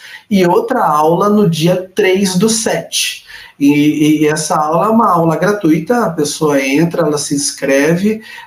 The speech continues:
né? E a gente, é, é uma prévia, né? Pra ela ver se ela realmente vai tá querendo fazer o curso, enfim, né? Então, é um convite aí também para vocês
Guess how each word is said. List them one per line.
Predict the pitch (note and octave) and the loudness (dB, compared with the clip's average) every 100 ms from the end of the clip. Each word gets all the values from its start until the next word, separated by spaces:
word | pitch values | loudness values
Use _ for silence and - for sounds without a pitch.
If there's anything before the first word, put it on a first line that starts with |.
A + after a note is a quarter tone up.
| - | -12
né? | B2 C3+ E3 E3+ - _ | -6 -2 -2 -4 -12 _
E | D3+ C#3+ | -2 2
a | C#3+ | 2
gente, | C#3+ D3 D3 - D#3 D#3 D#3+ D#3 D3+ C#3 C#3 C3+ C3+ C#3 | 2 -2 -4 -2 2 4 4 4 2 0 -4 -2 -2 0
é, | C#3+ D3 D#3 | 0 0 -2
é | |
uma | D#3 A3+ A3+ | -2 -2 0
prévia, | A#3+ A#3 A3+ F3 D3 | 0 0 0 0 0
né? | E3 | 0
Pra | E3+ D3 | 0 0
ela | D3 D3 | 0 0
ver | D3 F#3 G#3 | 0 0 0
se | - | 0
ela | D3+ C#3+ C#3 | -2 -2 -4
realmente | C#3+ C#3+ C#3+ D3 C#3+ E3+ E3+ - - - | -4 -2 0 0 0 0 -2 -6 -20 -10
vai | D#3 C#3+ | -8 -8
tá | - D3 C#3+ - - - | -4 -2 -2 -6 -18 -6
querendo | E3+ D#3+ D3 | -2 0 2
fazer | D3 E3+ E3+ | 0 0 0
o | G3 | 0
curso, | - E3+ F#3+ E3 - | 2 2 2 0 -2
enfim, | D#3 E3 - C#3 B2 | -2 -2 -2 -4 -2
né? | C3+ | -4
Então, | D3 D3 D3+ | -4 -2 0
é | |
um | D#3+ | 2
convite | F3 G#3 F3 E3 E3 D#3+ | 2 0 2 2 2 2
aí | D3+ | 0
também | D#3+ D#3 D3 D#3 | 0 0 0 0
para | E3 E3+ | 0 0
vocês | F3+ F3+ E3+ E3+ | 0 0 0 -2